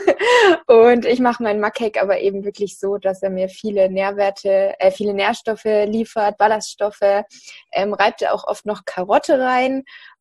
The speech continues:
und toppt das Ganze dann mit Beeren, Hanfsamen, also eine kleine Nährstoffbombe zum Frühstück. Und das geht eben ganz schnell innerhalb von ein paar Minuten, Mikrowelle oder Ofen.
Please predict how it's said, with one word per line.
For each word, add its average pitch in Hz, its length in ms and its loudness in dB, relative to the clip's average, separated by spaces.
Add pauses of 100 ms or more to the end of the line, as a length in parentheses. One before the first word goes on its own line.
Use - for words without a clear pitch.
(100)
und 190 640 -2 (100)
toppt - 280 -14
das 196 160 -8
Ganze 190 240 -6
dann 185 180 0
mit 175 180 -10
Beeren, 214 600 0
Hanfsamen, 190 720 -6
also 196 240 -8
eine 190 240 -6
kleine 190 480 -10 (380)
Nährstoffbombe 208 840 0
zum - 180 -12
Frühstück. - 640 -8
Und 208 140 -10
das 208 140 -4
geht 214 160 2
eben 202 220 0
ganz 240 240 2
schnell 262 320 4
innerhalb 226 340 0
von 220 140 -6
ein 214 40 -6
paar 214 180 -4
Minuten, 302 600 0
Mikrowelle 220 600 0
oder 208 220 0
Ofen. 277 380 0